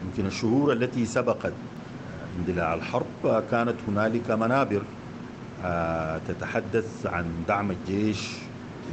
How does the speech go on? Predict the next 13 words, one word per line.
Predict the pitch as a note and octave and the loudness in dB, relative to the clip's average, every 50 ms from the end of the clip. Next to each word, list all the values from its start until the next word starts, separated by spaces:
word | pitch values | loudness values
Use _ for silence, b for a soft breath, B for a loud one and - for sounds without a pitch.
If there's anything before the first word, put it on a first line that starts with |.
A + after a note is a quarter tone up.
| F2 F2 | -2 0
ودعوة | F2+ F2 F2 E2+ E2+ E2+ E2 E2 E2 D#2+ D#2+ D#2+ D#2+ D#2+ D#2 D#2 D#2 D2+ D2+ D#2 D#2 D#2+ D#2 - - - G2+ F#2+ A2 G#2 G2+ G2+ - G2+ | 2 2 2 2 2 2 2 2 2 0 0 0 0 -2 -2 -2 -4 -4 -4 -6 -6 -6 -8 -6 -2 0 0 2 2 2 2 2 0 -2
الدعم | E2+ E2 D#2 D#2 - - - - G#2+ G2 G2 F#2+ | -2 -2 -4 -8 -10 -8 -2 0 0 2 2 0
السريع، | F2+ F2 - - - F#2 E2+ F#2+ G#2 G#2 G#2 G#2 F#2+ | -2 -2 -4 -6 -4 -2 0 2 2 2 4 2 2
آه، | F#2 F2 - - - D#2+ - - - - - - - D#2+ D#2+ E2 E2 E2+ | 0 -2 -6 -8 -8 -10 -10 -10 -10 -10 -10 -10 -8 -8 -8 -6 -4 -2
للاندماج | F#2+ F#2 F2+ E2+ D#2+ D#2+ D#2+ E2+ D#2+ D#2 D2+ D2+ D2+ C#2+ C#2+ - - - - - - - - - F#2 F2+ F2 E2+ F#2 F2+ G2+ A2 A2 G#2 F#2+ F#2 - - - - F#2 F2 E2+ E2+ E2+ - | 0 0 0 -2 -2 -2 -2 -2 -2 -2 -2 -4 -6 -6 -8 -10 -10 -10 -10 -10 -10 -10 -8 -4 -2 -2 -2 0 0 2 4 4 4 4 2 -2 -6 -8 -8 -6 -4 -4 -2 -2 0 2
داخل | G#2 G#2 G2 - - F#2+ F2 E2+ E2 D#2+ D#2 D#2 - - - - F2 | 2 2 2 2 -2 -2 -2 -2 -4 -4 -6 -8 -10 -10 -8 -6 -4
القوات | E2 F2 G2 G2+ G2 F#2+ - | 0 2 4 4 2 2 0
المسلحة، | F#2+ E2+ - - - - - - - - G#2+ G#2+ G#2+ G#2+ G2 - - G#2+ G#2+ A2 A2 - - - - - - - - - - - - - F2+ | -2 -4 -4 -6 -8 -10 -10 -10 -4 -2 0 0 2 0 0 2 2 2 2 0 -2 -6 -10 -10 -10 -10 -10 -10 -10 -12 -12 -12 -10 -8 -4
آه، | F2 E2+ E2+ | -4 -2 -2
وكان | D#2+ E2+ F2 - A2+ G#2 G#2+ G#2+ | -2 -2 0 2 4 4 4 4
هنالك | G2 F2+ F#2 F2+ G2 G2+ G2+ G2+ G2 - F#2 | 2 2 2 2 4 4 4 2 0 0 -2
حديث | E2+ - G2 E2 F2 G#2+ A2 A#2 A#2 A2+ A#2 A2+ - - F#2 | -2 -2 -2 0 0 2 2 4 4 4 2 0 0 -2 -2
عن | E2+ E2 E2+ | 0 0 -2